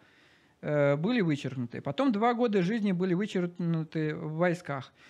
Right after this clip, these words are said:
Пять лет жизни я просто вот вытер ими жопу и вот так, да. Н-, не, что-то мне дало, это, конечно, какой-никакой, но опыта практически никакого, практического опыта практически никакого. И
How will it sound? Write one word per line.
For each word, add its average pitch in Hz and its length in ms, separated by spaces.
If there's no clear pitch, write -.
Пять 285 180
лет 254 220
жизни 254 320
я 196 180
просто 190 320
вот 160 160
вытер 165 320
ими 147 160
жопу 190 300
и 139 60
вот 139 140
так, - 280
да. 185 180
Н-, 208 220
не, 214 320
что-то - 300
мне 233 240
дало, 202 340
это, 175 200
конечно, 185 420
какой-никакой, 175 600
но 175 140
опыта 269 400
практически 175 720
никакого, 143 580
практического 175 800
опыта 131 500
практически 170 640
никакого. 143 580
И 196 420